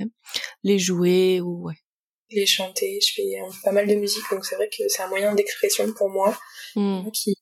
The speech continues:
Speaker 2: qui préfère, euh, parler, moi c'est vrai que, enfin, ça, on va dire que ça passe mieux par la musique, donc,
Speaker 1: Oui.
Speaker 2: euh... ouais.
Speaker 1: Ok. Et c'est quoi tes deux centimes ?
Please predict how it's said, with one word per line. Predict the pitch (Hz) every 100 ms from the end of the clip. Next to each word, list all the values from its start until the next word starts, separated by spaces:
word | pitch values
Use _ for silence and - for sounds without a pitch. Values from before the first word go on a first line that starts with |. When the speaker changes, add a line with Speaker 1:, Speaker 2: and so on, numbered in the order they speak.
| _ _ _
Speaker 2:
qui | -
préfère, | - - - 196
euh, | 190 185 185 -
parler, | 202 202 202 226
moi | 202
c'est | 196
vrai | 196 214
que, | 202 185 185 180 180 180 185 196 _ _ _ _ _ _ -
enfin, | 226 190 185 180
ça, | 175 - - -
on | 190
va | 180
dire | -
que | -
ça | 190
passe | 190 -
mieux | 196 214 _
par | 190 185
la | 214
musique, | 208 196 208 233 -
donc, | 226 202 208
Speaker 1:
Oui. | 208 190
Speaker 2:
euh... | 180 - - _ _ _ _ -
ouais. | - - _ _ _ _ _ _ _ _ _ _ -
Speaker 1:
Ok. | 233 226
Et | 208 202 - _ _ _ _ _ - 247
c'est | -
quoi | 214 214
tes | 233
deux | 190
centimes ? | 202 190 - 220 262